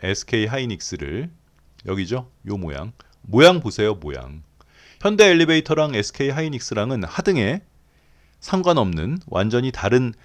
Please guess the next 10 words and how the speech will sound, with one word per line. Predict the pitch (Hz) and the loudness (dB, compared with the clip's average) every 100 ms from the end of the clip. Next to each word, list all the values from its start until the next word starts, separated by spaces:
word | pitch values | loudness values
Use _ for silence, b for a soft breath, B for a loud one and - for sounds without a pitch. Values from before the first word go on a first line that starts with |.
| b | b
산업군에 | - - 156 - - 120 120 | -8 -2 -2 -4 -6 -4 -4
속해 | 170 - 147 | -6 -6 -6
있는 | 120 110 | -4 -4
거라 | 90 90 | -2 -2
할지라도 | 98 120 - 90 71 123 87 60 _ b b b | -2 -4 -4 -6 0 2 2 -2 _ b b b
차트 | - 202 - | -6 -6 -4
모양이 | 202 147 127 139 139 - _ _ - | -2 0 0 -2 -6 -10 _ _ -4
비슷하거나 | 131 - - 113 104 120 147 - - | -4 -2 -4 -2 0 -2 -4 -8 -8
똑같으면 | 165 165 156 107 123 117 64 62 _ _ - - | -4 -4 -4 -4 -4 -4 -6 -12 _ _ -20 -12
매매법이랑 | 85 101 123 - 104 92 90 120 | -4 0 0 -2 -4 -2 -2 -4